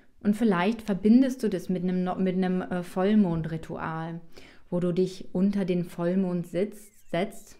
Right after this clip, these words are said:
sofern man, er dann sichtbar ist und nicht unter den Wolken verschwindet. Aber du weißt, die Energien sind ja präsent. Und dann nimm ein paar tiefe Atemzüge und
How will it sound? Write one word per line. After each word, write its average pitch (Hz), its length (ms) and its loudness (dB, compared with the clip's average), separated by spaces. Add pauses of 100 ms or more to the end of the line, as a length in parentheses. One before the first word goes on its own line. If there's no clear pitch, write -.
sofern 165 260 -6
man, 160 120 -6
er 165 100 -6
dann 165 220 -4
sichtbar 190 360 -2
ist 185 220 -2
und 175 80 -2
nicht 170 140 -4
unter 175 120 -4
den 170 120 -2
Wolken 190 240 2
verschwindet. 190 520 4 (360)
Aber 180 480 -2 (260)
du 180 240 0
weißt, 190 320 2
die 180 80 -6
Energien 175 400 0
sind 160 240 -4
ja 160 120 -6
präsent. 165 680 -2 (800)
Und 170 120 -2
dann 180 140 2
nimm 202 180 6
ein 196 180 0
paar 180 240 -6
tiefe 185 540 -2
Atemzüge 170 1120 -6 (1800)
und 170 640 -4